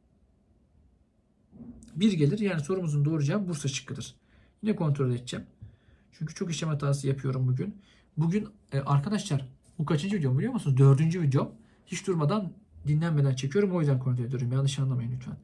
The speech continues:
Şimdi ben bu soruyu çözmek isteyeceğim. Nasıl yapabilirim? Şimdi aklıma bir yöntem geldi ama arkadaşlar çok da uzun bir yöntem.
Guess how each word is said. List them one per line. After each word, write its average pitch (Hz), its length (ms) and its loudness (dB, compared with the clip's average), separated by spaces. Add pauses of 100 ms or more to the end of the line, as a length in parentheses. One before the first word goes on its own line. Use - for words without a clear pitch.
(400)
Şimdi 175 200 -6
ben 196 100 2
bu 180 40 0
soruyu 196 240 -4
çözmek 175 320 -4
isteyeceğim. 143 380 -4 (720)
Nasıl 180 220 -2
yapabilirim? 123 380 -2 (580)
Şimdi 175 200 -4
aklıma 196 260 0
bir 202 40 2
yöntem 202 300 2
geldi 202 260 0
ama 175 160 -2
arkadaşlar 143 460 0
çok - 260 -6
da 175 40 -4
uzun 170 240 -2
bir 143 60 2
yöntem. 127 360 -4